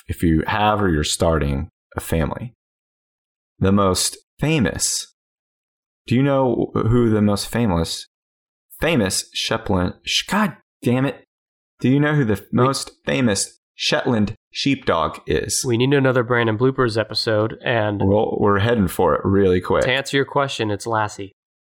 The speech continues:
Speaker 1: Yeah, although Lass-, Lassie's not even mentioned on the Shetland sheepdog page.
Speaker 2: Wiki page?
Speaker 1: Yeah.
Speaker 2: You were hoping I didn't know who Lassie is, weren't you?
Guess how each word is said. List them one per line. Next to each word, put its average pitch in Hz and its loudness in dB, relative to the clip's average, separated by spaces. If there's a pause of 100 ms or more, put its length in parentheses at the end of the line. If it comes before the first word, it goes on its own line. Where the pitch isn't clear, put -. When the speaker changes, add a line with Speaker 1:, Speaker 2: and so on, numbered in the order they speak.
(160)
Speaker 1:
Yeah, 180 2
although 120 0
Lass-, 147 -2 (180)
Lassie's 190 0
not 170 2
even 151 2
mentioned 147 0 (400)
on 123 2
the 120 2
Shetland 135 -2 (180)
sheepdog 120 0 (380)
page. - 0 (260)
Speaker 2:
Wiki 117 -6
page? 127 -6 (380)
Speaker 1:
Yeah. 294 0 (1160)
Speaker 2:
You 202 -4
were 277 2
hoping 170 2
I 143 0
didn't 143 2
know 143 4
who 139 2
Lassie 131 0
is, 98 -2
weren't 120 -4
you? 101 -10